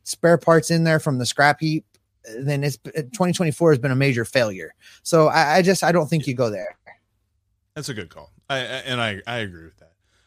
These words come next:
Speaker 2: Um, and, you know, uh, one thing, too, and, and I think tomorrow we're, I actually kinda wanna expand on this. We had a note we were gonna talk about someone and their Spot Track value, but I'm gonna save that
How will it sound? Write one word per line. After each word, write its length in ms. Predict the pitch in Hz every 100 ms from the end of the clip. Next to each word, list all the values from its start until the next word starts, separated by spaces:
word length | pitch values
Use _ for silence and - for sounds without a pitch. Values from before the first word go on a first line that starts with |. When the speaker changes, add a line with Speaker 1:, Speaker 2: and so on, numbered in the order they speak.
| _
Speaker 2:
Um, 340 | 131 135 127 -
and, 160 | 160
you 100 | 170 208
know, 300 | 160 117 - -
uh, 200 | 131 127
one 320 | 120 131 208
thing, 300 | 185 170 143
too, 280 | 117 147 120
and, 120 | 120
and 160 | 123 123
I 80 | 131
think 220 | 156 143
tomorrow 400 | - 123 131 117
we're, 140 | 110 -
I 160 | 123
actually 400 | 131 127 - 113
kinda 220 | 101 113 104
wanna 220 | 107 101
expand 420 | 92 - 104 107
on 120 | 113 113
this. 260 | 110 - - - _
We 80 | 117
had 160 | 131 120
a 40 |
note 300 | 113 120 123
we 80 | 110
were 80 | 107
gonna 200 | 110 104
talk 340 | - 113 107
about 400 | 113 110 107 107 _ _ _ _
someone 680 | - 110 110 123 143 147 -
and 220 | 113 107
their 100 | 101
Spot 340 | 98 - 113 -
Track 240 | 120 104
value, 320 | 107 110 120
but 120 | 120 135
I'm 100 | 214
gonna 160 | 220
save 340 | - - 95 -
that 200 | -